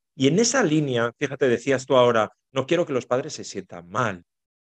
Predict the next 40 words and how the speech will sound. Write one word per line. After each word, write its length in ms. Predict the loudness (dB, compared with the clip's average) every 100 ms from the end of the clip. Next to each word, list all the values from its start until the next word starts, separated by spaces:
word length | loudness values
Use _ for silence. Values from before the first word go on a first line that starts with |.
| _ 0
Por 120 | 0
supuesto, 460 | 0 -4 -2 -2
cada 220 | 0 2 2
uno 200 | 4 4
lo 80 |
hacemos 360 | 4 2 -2 -2
como 200 | -2 2
lo 220 | 4 2
po-, 340 | 2 2 2 0
como 220 | -2 2
lo, 200 | 2 0 -4
lo 140 | -8 -2
sabemos 320 | 0 0 -4
hacer 240 | -4 -4
y 40 | -2
como 160 | -2
podemos 320 | -2 -4 -6
hacerlo, 440 | -8 -6 -2 -2 -2
¿no? 180 | -4 -6
Y, 220 | -6 -8 _ _
y 100 | 2
por 180 | 6 6
eso 260 | 6 4
hay 240 | 4 4 0 _ _
libros 440 | -2 2 2 2 -2
como 200 | -6 -2
los 180 | -2 -2
que 80 | -2
tú 100 | -2
escribes 580 | -2 -6 -2 -2 -2
o 120 | -4 2
podcasts 460 | 2 4 0 -2
como 260 | -2 -2 -2
estos 400 | -2 -2 -2 0
o 160 | 0
información, 720 | 0 -4 -6 -6 -4 -2 -2 -4 _ _ -4
hay 260 | -2 -2 -8
mil, 680 | -14 -14 -2 2 2 0 0
¿no? 180 | 2
Hay, 300 | 4 2 0